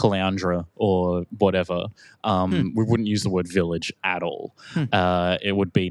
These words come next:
Speaker 1: town at
Speaker 2: Okay.
Speaker 1: that would be the closest, um, that would be the closest thing. Um, some places do use the word shire, actually.
Speaker 2: Really?
Speaker 1: Uh, like Byron Bay, for example, that is referred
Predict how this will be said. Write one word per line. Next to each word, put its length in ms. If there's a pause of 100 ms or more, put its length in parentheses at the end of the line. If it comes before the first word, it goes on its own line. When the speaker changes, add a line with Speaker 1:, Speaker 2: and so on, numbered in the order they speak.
Speaker 1:
town 800 (360)
at 220 (160)
Speaker 2:
Okay. 220 (540)
Speaker 1:
that 100
would 100
be 160
the 120
closest, 580
um, 320
that 100
would 120
be 160
the 20 (100)
closest 460
thing. 220 (580)
Um, 180
some 680
places 760 (120)
do 120
use 720
the 80 (120)
word 180
shire, 800 (500)
actually. 540 (320)
Speaker 2:
Really? 440
Speaker 1:
Uh, 80 (100)
like 200
Byron 440 (160)
Bay, 320
for 280
example, 640
that 160
is 160
referred 480